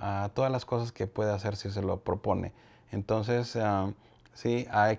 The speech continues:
que, había que, en este caso, como entrenadora personal, pues había que enfocarlo en diferentes ejercicios que ella podía hacer,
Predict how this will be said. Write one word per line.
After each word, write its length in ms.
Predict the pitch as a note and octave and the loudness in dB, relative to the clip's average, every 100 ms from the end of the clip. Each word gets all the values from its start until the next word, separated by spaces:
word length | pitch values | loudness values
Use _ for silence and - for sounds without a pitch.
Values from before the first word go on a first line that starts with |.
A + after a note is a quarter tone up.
| - | 0
que, 340 | A#2 A2 G#2 - - - | 0 0 -2 -6 -20 -2
había 400 | G#2+ A#2 C#3 C#3 | 2 6 6 6
que, 140 | - | 2
en 140 | A#2 A#2+ | 2 2
este 200 | B2 A#2+ | 0 2
caso, 280 | B2+ A#2+ A#2 | 2 2 0
como 360 | G#2+ G2+ G2 | 2 2 2
entrenadora 600 | G2 G2 G#2 G#2 B2 C3+ | 0 0 0 2 4 4
personal, 400 | B2+ A2 A2+ A2 | 2 2 0 0
pues 180 | A#2 A#2 | -2 -2
había 240 | G#2+ G#2 | 0 0
que 100 | G#2 | 0
enfocarlo 480 | A2 G#2 G2+ G#2 G#2+ - - - | -4 -4 0 0 0 -4 -18 -6
en 180 | - A2 | 2 2
diferentes 520 | G#2 A2 A#2 A#2+ C3 | 4 4 4 4 2
ejercicios 560 | B2+ A2 G#2+ A2+ A2+ A#2 | 2 0 0 0 -2 0
que 80 | A2 | 0
ella 100 | G#2+ | 2
podía 320 | G#2+ G#2+ G#2+ | 2 4 2
hacer, 260 | - - | 2 0